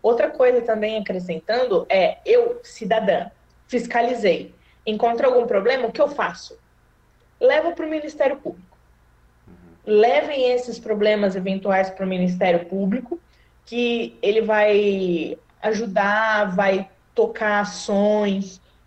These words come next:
Speaker 1: vai mostrar que efetivamente tem alguém que está de olho, prezando pelo bem-estar da população, que
Speaker 2: Uhum.
Speaker 1: é uma das funções do Ministério Público. Só que é aquilo, o Ministério Público, ele é uma instituição que ele também não dá conta de tudo.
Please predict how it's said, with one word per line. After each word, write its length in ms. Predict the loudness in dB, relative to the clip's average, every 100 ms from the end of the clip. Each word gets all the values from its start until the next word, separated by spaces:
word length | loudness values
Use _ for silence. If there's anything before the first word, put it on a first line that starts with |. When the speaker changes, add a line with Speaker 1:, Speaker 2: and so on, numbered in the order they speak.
| -6
Speaker 1:
vai 240 | 0 0
mostrar 880 | 2 2 2 0 -2 0 2 0 -4
que 120 | -4 0
efetivamente 840 | 0 0 -4 -2 -2 -2 -4 -10 -4
tem 400 | -2 -2 -6 -12 _ _
alguém 800 | 2 2 0 -2 0 2 -2 -4
que 120 | -6 -6
está 420 | -6 -2 0 2
de 220 | 0 -2
olho, 360 | 2 2 0 -2
prezando 720 | 0 2 2 -2 -2 -2 -2
pelo 220 | -2 -2
bem-estar 500 | -2 -2 -2 0 0
da 100 | 0
população, 680 | -4 -4 -2 -2 -2 -8 -8 _ _ _ _ -18
que 220 | -2 0
Speaker 2:
Uhum. 80 | 2
Speaker 1:
é 200 | 2 2
uma 280 | 2 2
das 160 | 0 -4
funções 440 | -6 -8 -4 -4
do 80 | -2
Ministério 460 | -2 0 2 0 0
Público. 420 | -4 -6 -6 -12
Só 160 | -6 -6
que 120 | -2
é 60 | -4
aquilo, 400 | 0 -2 -2 -10 _ _
o 60 | -4
Ministério 460 | -2 -2 0 0 2
Público, 320 | -2 0 -2
ele 100 | -2
é 60 |
uma 120 | -2 -4
instituição 540 | -6 -10 -10 -6 -6
que 100 | -4
ele 120 | -6
também 260 | -4 -2 -2
não 140 | 0
dá 140 | -2 -2
conta 360 | -4 -4 -8
de 140 | -8 -12
tudo. 360 | -14 -12 -14